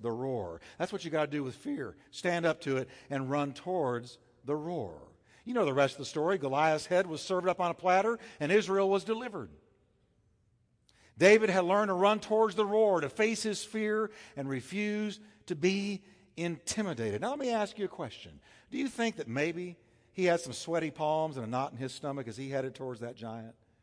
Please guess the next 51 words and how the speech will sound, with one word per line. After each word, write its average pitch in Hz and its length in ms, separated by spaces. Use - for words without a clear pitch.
If 113 100
you 165 160
say, 185 280
say, 147 260
"No, 151 400
'cause 139 160
he 147 100
was 135 140
David," 147 440
I'm 127 80
telling 147 220
you, 131 60
you're 139 120
wrong. 123 400
He 143 100
had 151 120
sweaty 139 320
palms 120 480
and 110 80
he 147 80
had 123 80
a 104 40
knot 113 260
in 110 60
his 107 140
stomach. 90 360
How 185 140
do 196 80
you 202 120
know 208 180
that? 107 340
Because 139 200
I 143 120
know 151 160
he 147 140
was 127 160
human. 117 340
And 123 80
let 160 100
me 165 60
give 156 200
you 139 60
a 123 40
principle. 107 600
Courage 165 460
is 127 140
not 156 220
the 113 160
absence 120 440
of 107 80
fear. 90 420